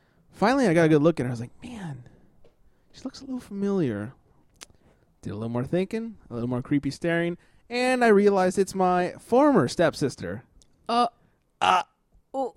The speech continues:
Speaker 1: and then I'm just like, "Oh, God, what if she recognizes me? Oh, dear, now what do I do? Oh, God!"
Speaker 2: Whoa.
Speaker 1: Yeah. Luckily, I hadn't seen her since she was, like, seven.
Speaker 2: Okay.
Speaker 1: Which is why I didn't recognize her, 'cause now she's, like, twenty.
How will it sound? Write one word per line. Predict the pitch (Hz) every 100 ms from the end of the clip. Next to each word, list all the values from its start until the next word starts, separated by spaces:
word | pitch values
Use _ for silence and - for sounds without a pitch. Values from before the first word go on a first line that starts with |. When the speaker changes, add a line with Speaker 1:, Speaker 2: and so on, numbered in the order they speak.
| _
Speaker 1:
and | 202 202
then | 220
I'm | 214
just | 170
like, | 160 - - _ _ _
"Oh, | 139
God, | 151 160 165 110 - _ -
what | 160
if | 185
she | -
recognizes | 143 180 147 123 123 123
me? | 123 127 135 _ _ _ -
Oh, | 190
dear, | 180 185 170
now | 202 262
what | 262
do | 269
I | 269
do? | 269 269
Oh, | 254 440 480 508 523 539 539 523 508
God!" | 403 208
Speaker 2:
Whoa. | 170 170 175 160 151 160 -
Speaker 1:
Yeah. | 131 151 107 - _ _ _ _ _ _ _
Luckily, | 151 240 262 180 120 113 -
I | 165 226
hadn't | 233 208 -
seen | 180
her | 151
since | 139
she | -
was, | 139
like, | 120 104
seven. | - 110 - - _ _
Speaker 2:
Okay. | 180 175 - -
Speaker 1:
Which | 165
is | 175
why | 208
I |
didn't | 202 175
recognize | 202 147
her, | 123
'cause | 160
now | 220 233
she's, | 220 180
like, | 180 151 _
twenty. | - 135 120 - -